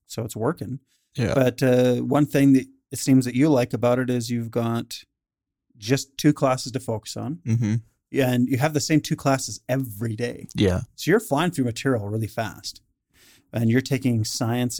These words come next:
Speaker 1: and math at the same time, right?
Speaker 2: Yeah.
Speaker 1: And you're doing exceptionally well. I'm super impressed. Um, compared to how you did, uh,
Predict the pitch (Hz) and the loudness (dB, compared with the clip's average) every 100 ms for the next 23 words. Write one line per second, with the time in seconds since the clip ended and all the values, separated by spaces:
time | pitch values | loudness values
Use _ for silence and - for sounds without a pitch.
0 | - 117 123 110 92 101 - - - 101 | -6 -2 0 0 -4 -12 -16 -16 -12 -10
1 | 90 95 95 - - 90 - - - 98 | -10 -12 -12 -14 -14 -16 -16 -4 0 0
2 | - _ _ _ _ _ - 104 104 101 | -2 _ _ _ _ _ -6 -4 -2 -2
3 | 104 107 131 123 120 110 - - 147 - | -2 0 2 0 -4 -8 -10 -8 -8 -8
4 | - 104 95 95 73 - - _ _ _ | -10 -10 -10 -12 -14 -14 -18 _ _ _
5 | _ _ _ _ _ _ 123 98 - 120 | _ _ _ _ _ _ -10 -8 -6 -6
6 | 101 90 - - - - _ _ _ _ | -6 -12 -14 -12 -14 -16 _ _ _ _
7 | _ _ _ _ - 95 95 92 95 87 | _ _ _ _ -12 -10 -8 -6 -8 -10
8 | - _ _ _ - 101 117 110 110 104 | -16 _ _ _ -12 -8 -4 -4 -4 -2
9 | 110 107 101 113 104 107 104 104 | -2 -2 -2 -2 -2 -2 -2 -4